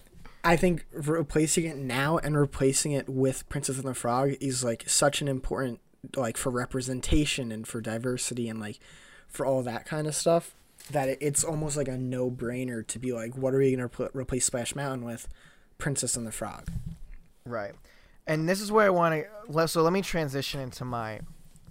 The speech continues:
Speaker 2: my second thing. I, I love the Princess and the Frog movie. I love the characters.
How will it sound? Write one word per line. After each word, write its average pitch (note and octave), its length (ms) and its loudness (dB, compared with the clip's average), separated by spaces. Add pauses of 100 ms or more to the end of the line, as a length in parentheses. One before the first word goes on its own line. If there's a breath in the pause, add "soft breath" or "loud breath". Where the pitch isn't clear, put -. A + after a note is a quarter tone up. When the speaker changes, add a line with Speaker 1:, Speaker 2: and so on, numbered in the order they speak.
(720 loud breath)
Speaker 2:
my C#3+ 180 2
second D#3 560 -2 (880)
thing. - 420 -10 (840 soft breath)
I, E3 200 12
I E3+ 300 6
love D3+ 220 6
the D3+ 80 -2
Princess B2+ 240 -6
and C#3+ 60 -6
the C3 60 -8
Frog C3 200 0
movie. A#2+ 340 -8
I C3 100 -4
love C3 180 0
the A#2+ 100 -6
characters. C3+ 800 -4